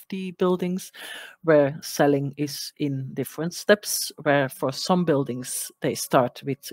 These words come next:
quick wins and minus ten percent energy saving, for some the E P C plus, um, way of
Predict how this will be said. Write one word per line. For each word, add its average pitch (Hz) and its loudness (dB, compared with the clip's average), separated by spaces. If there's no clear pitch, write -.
quick 156 -4
wins 262 0
and 135 -4
minus 127 -8
ten 180 -2
percent - -4
energy 156 -2
saving, 147 -4
for 151 -4
some 143 -2
the 147 -4
E 156 -12
P 147 -10
C 139 -10
plus, - 0
um, 190 0
way 175 4
of - -2